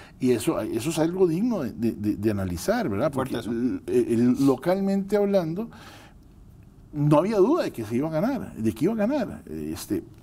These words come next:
Speaker 1: por, porque él tenía muy bien, muy bien afincado eso.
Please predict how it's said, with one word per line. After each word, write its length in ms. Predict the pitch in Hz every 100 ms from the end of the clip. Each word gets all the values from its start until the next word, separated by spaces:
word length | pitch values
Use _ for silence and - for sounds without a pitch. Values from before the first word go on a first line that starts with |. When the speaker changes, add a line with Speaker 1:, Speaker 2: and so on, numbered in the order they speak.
| -
Speaker 1:
por, 240 | 135 127
porque 260 | 127 113 123
él 100 | 120
tenía 300 | 160 147 185
muy 220 | 156 165
bien, 200 | 156 147
muy 120 | 147
bien 160 | 151 151
afincado 520 | 151 131 117 131 120
eso. 180 | 101